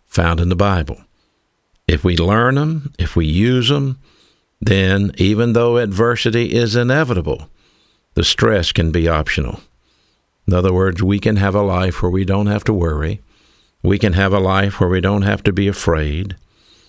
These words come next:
We can have a life where we don't have to live bitter. We don't have to be implacable towards those that we don't like. There is a different way of living, and this is u-, simply called the Christian life.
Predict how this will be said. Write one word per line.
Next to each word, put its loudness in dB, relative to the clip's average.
We 2
can 2
have 2
a 2
life 0
where 2
we 0
don't 0
have 0
to 0
live -2
bitter. 0
We 2
don't 2
have 0
to 0
be 0
implacable 0
towards -2
those 0
that 0
we 0
don't -2
like. -2
There 4
is 2
a 0
different -2
way 2
of -2
living, -2
and 0
this 2
is 0
u-, 2
simply 0
called 0
the -4
Christian 0
life. -4